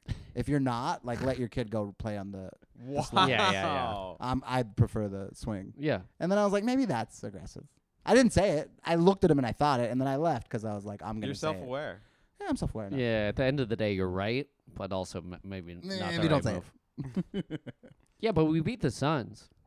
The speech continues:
Speaker 1: We
Speaker 2: Oh, yeah,
Speaker 1: beat the
Speaker 2: this is the
Speaker 1: Suns. This
Speaker 2: Lakers
Speaker 1: was the
Speaker 2: podcast.
Speaker 1: Cam Reddish redemption game.
Speaker 3: Yeah. Cam Reddish got life bra-, breathed into him by LeBron James. Like, uh, that piece of clay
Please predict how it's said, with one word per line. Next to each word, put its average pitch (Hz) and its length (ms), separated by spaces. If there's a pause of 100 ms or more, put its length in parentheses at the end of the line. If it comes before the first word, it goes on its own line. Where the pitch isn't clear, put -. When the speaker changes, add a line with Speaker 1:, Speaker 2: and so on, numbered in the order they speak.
(420)
Speaker 1:
We 127 100
Speaker 2:
Oh, - 20
yeah, - 80
Speaker 1:
beat - 40
the - 40
Speaker 2:
this - 60
is - 80
the 175 40
Speaker 1:
Suns. 160 140
This 160 100
Speaker 2:
Lakers - 80
Speaker 1:
was 175 80
the 160 120
Speaker 2:
podcast. - 120
Speaker 1:
Cam 139 220
Reddish 131 440
redemption 113 520
game. 57 200 (200)
Speaker 3:
Yeah. 135 540 (260)
Cam 151 260
Reddish 151 400
got 120 200
life 107 340 (260)
bra-, 117 380
breathed 117 340
into 113 300
him 95 80
by 98 160
LeBron 98 400
James. 98 420 (460)
Like, 123 320
uh, 113 240
that 107 220
piece - 200
of 110 120
clay 110 680